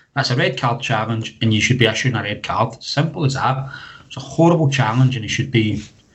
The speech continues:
down to nine men. It doesn't matter if you're gonna then ruin a game or per-, you're perceived to ruin a game. It's a red card decision. And as I said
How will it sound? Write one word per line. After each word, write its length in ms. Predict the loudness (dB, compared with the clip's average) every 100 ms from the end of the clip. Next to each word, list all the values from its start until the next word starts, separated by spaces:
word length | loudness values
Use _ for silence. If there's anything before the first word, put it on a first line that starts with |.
| _ -2
down 140 | 2
to 80 | 2
nine 260 | 2 0 -2
men. 320 | 0 4 6
It 280 | 6 0 -6
doesn't 240 | -4 0
matter 280 | 2 2 0
if 120 | -2
you're 80 | -2
gonna 220 | 0 0
then 340 | 0 -2 -4 -10 -20 _ _ _ _ _ _ -8
ruin 360 | -2 4 4 4
a 80 | 0
game 360 | -2 2 4
or 220 | 4 -2 -6
per-, 140 | 0 2
you're 180 | 2 2
perceived 640 | 0 0 2 4 4 2
to 100 | 2
ruin 220 | 4 4
a 80 | 4
game. 340 | 4 4 4 2
It's 220 | -8 -8
a 100 | -4
red 280 | 2 2 2
card 200 | -2 -2 -4
decision. 500 | -6 -2 4 4 4 -6 -6
And 80 | -4
as 100 | -2
I 60 |
said 400 | 0 2 2 2